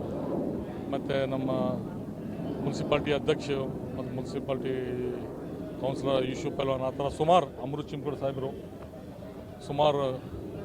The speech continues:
ಜನ ಈ ಕಾರ್ಯಕ್ರಮದಲ್ಲಿದ್ದರು. ಒಳ್ಳೆ ರೀತಿಯಿಂದ ಕಾರ್ಯಕ್ರಮ ಆಗಿ-, ಆಗಿದೆ. ಯಾಕಂದರೆ ಎಲ್ಲರೂ ಬಾಬಾ ಸಾಹೇಬ್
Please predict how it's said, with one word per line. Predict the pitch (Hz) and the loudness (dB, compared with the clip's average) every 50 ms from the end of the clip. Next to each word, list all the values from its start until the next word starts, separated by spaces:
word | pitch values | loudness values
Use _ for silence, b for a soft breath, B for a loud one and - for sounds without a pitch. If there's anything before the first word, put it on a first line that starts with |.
| - - - - - - - - - - - - - - - 120 110 | -8 -8 -8 -8 -8 -10 -10 -10 -10 -12 -12 -12 -12 -10 -10 -8 -2
ಜನ | 123 131 135 139 139 | 0 2 4 4 2
ಈ | 131 | 4
ಕಾರ್ಯಕ್ರಮದಲ್ಲಿದ್ದರು. | 123 - 135 135 135 - 147 139 135 135 135 127 131 - 127 143 165 143 120 - - - - - - - - - - - - - - - - - - - - - - 120 | 4 4 4 4 4 0 0 0 2 2 4 4 2 2 2 2 2 0 0 -4 -6 -10 -12 -12 -12 -12 -12 -12 -12 -14 -16 -16 -18 -20 -20 -18 -18 -18 -18 -12 -4 0
ಒಳ್ಳೆ | 131 143 156 165 165 | 0 6 8 8 8
ರೀತಿಯಿಂದ | 147 156 147 - 156 143 147 143 | 8 4 2 0 0 0 2 2
ಕಾರ್ಯಕ್ರಮ | 143 139 - 143 135 139 139 135 - 147 135 135 | 2 2 4 4 4 4 4 2 2 2 2 2
ಆಗಿ-, | 135 131 135 143 - | 0 0 -2 -4 -2
ಆಗಿದೆ. | 117 123 135 131 135 131 139 160 - - - - - - - - - - - - - - - - - - - - - - - 131 | 0 0 2 2 2 2 2 0 0 -2 -4 -6 -6 -6 -6 -6 -6 -6 -6 -8 -8 -8 -8 -8 -8 -10 -12 -12 -12 -8 0 0
ಯಾಕಂದರೆ | 139 127 135 135 135 131 131 | 0 2 2 0 0 0 0
ಎಲ್ಲರೂ | 131 135 147 156 151 147 139 135 135 127 - - - - - - - - - - - - - - - - - - - - - - 113 | 2 4 6 6 6 6 4 2 0 -2 -4 -8 -12 -14 -14 -14 -12 -12 -12 -12 -12 -14 -16 -16 -16 -16 -16 -16 -16 -16 -12 -4 2
ಬಾಬಾ | 117 135 131 147 151 | 4 6 8 8 6
ಸಾಹೇಬ್ | - - 156 151 143 | 8 10 10 10 10